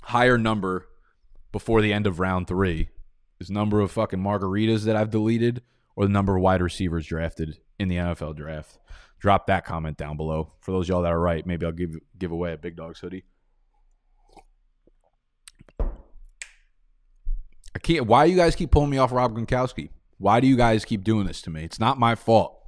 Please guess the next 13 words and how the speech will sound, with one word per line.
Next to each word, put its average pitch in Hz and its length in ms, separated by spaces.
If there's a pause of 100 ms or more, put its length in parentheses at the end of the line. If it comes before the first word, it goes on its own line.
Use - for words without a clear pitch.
It's - 120
not 123 260
my 120 260
fault. 113 460 (280)
Knicks, - 420
Knicks 127 340
lives 120 360
matters 110 420
too, 95 340 (280)
okay? 110 220 (320)
All 117 220
lives 113 340
matter. 98 340